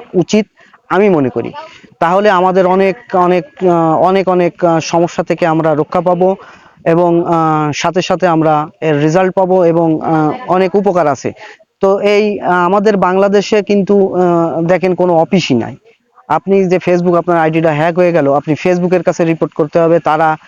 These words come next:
সেই আমেরিকা সার্ভার থেকে আপনাকে যদি ই করে, তাহলে আপনি আইডিটা ফেরত পেতে পারেন। আবার অনেক ধরনের অনেক সম-, সমস্যার সম্মুখীন হতে পারেন। দেশের রাজনীতিক বা অনেক কিছু নিয়ে Facebook কিন্তু, আহ,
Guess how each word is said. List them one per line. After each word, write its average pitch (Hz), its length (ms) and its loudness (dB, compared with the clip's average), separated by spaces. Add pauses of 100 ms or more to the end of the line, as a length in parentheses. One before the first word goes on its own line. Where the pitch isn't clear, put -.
(180)
সেই 175 220 -2
আমেরিকা 160 420 0
সার্ভার 160 360 -2
থেকে 165 320 0
আপনাকে 147 460 -2
যদি 147 400 0
ই 156 120 0
করে, 165 280 0
তাহলে 160 280 0
আপনি 147 400 0
আইডিটা 147 340 0
ফেরত 165 320 0
পেতে 160 160 -2
পারেন। 156 320 0
আবার 147 320 0
অনেক 156 360 0
ধরনের 160 320 0
অনেক 156 260 0
সম-, 160 340 -2
সমস্যার 160 360 -2
সম্মুখীন 160 440 -2
হতে 156 160 0
পারেন। 156 260 -2 (420)
দেশের 165 460 0
রাজনীতিক 160 580 0
বা 156 140 2
অনেক 160 400 0
কিছু 170 240 -2
নিয়ে 156 260 2
Facebook 156 380 -2 (100)
কিন্তু, 147 360 0 (420)
আহ, 143 300 -2